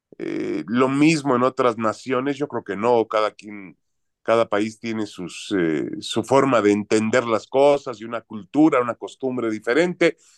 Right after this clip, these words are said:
pero aquí el tema de los jugadores no nacidos en México, eh, siempre genera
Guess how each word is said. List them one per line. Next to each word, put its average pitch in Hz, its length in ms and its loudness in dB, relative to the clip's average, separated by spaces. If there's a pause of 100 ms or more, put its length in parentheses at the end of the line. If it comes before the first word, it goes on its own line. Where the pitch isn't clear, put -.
(280)
pero 180 220 2
aquí 214 220 -8
el 233 180 -14
tema 214 300 0
de 190 80 -2
los 156 180 -6
jugadores 165 640 -4 (560)
no 151 320 0
nacidos 185 720 0
en 131 160 -4
México, 139 580 -2 (840)
eh, 117 240 -4
siempre 175 840 2 (260)
genera 160 680 2